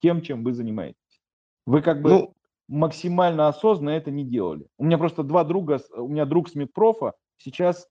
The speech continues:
Speaker 1: самый главный звукорежиссёр в фирме Dolby Digital, чтобы вы понимали. То есть он
Speaker 2: Так.
Speaker 1: очень крутой звукорежиссёр. Человек закончил медпроф. Э, человек, который закончил фарм, тоже звукорежиссёр.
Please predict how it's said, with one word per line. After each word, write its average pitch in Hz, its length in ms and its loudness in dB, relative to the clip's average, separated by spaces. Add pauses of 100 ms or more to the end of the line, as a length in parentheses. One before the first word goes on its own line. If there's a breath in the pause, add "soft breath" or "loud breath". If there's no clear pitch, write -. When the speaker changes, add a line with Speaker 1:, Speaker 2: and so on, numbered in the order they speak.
(120)
Speaker 1:
самый 170 420 0
главный 143 360 2
звукорежиссёр 135 840 -4
в 104 300 -12 (220)
фирме 143 240 2
Dolby 120 440 2
Digital, 101 520 -6
чтобы 104 260 -10
вы 160 120 -2
понимали. 98 480 -4 (260)
То 120 80 0
есть 101 120 -2
он 139 180 2
Speaker 2:
Так. - 200 -20
Speaker 1:
очень 127 380 4
крутой 110 360 -8
звукорежиссёр. 135 800 -6 (160)
Человек 139 480 -2
закончил 135 440 -2
медпроф. 113 420 -6 (1120)
Э, 95 580 0 (580)
человек, 151 460 4
который 139 260 0
закончил 143 520 -2 (580)
фарм, 170 360 0
тоже 156 300 2
звукорежиссёр. 127 760 -4